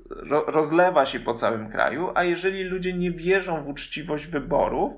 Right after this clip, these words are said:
no to jak ma funkcjonować system, który jest na wyborach oparty?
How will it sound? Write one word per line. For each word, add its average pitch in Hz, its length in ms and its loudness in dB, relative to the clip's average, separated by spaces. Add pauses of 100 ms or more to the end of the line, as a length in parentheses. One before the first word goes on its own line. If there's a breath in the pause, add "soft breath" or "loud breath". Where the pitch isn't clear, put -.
(760 loud breath)
no 147 120 -2
to 208 420 -2
jak 185 240 2
ma 190 140 0
funkcjonować 180 640 -2
system, 185 420 -2
który 175 220 0
jest 185 180 0
na 147 120 4
wyborach 151 720 4 (100)
oparty? - 640 0